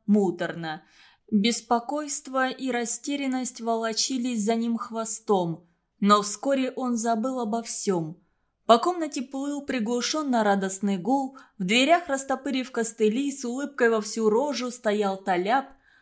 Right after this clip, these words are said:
Мальчики старшего отделения, хозяева большой палаты, негромко переговаривались, ожидая волшебного мгновения, когда на растянутой сдвоенной простыне загорится желтый прямоугольник – раздастся музыка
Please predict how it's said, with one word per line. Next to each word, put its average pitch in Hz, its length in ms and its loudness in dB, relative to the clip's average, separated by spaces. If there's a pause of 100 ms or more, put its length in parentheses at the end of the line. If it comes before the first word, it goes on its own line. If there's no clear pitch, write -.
(120)
Мальчики 226 580 4
старшего 233 640 2
отделения, 214 680 2
хозяева 208 600 0
большой 202 360 0
палаты, 202 680 0 (240)
негромко 214 540 6
переговаривались, 214 1080 2
ожидая 208 560 -2
волшебного 202 760 -2
мгновения, 196 760 -2 (260)
когда 202 260 4
на 202 140 4
растянутой 214 680 0
сдвоенной 208 560 -2
простыне 202 640 -2
загорится 233 680 -2
желтый 285 500 -4
прямоугольник – 226 960 2 (280)
раздастся 196 760 4
музыка 226 600 -2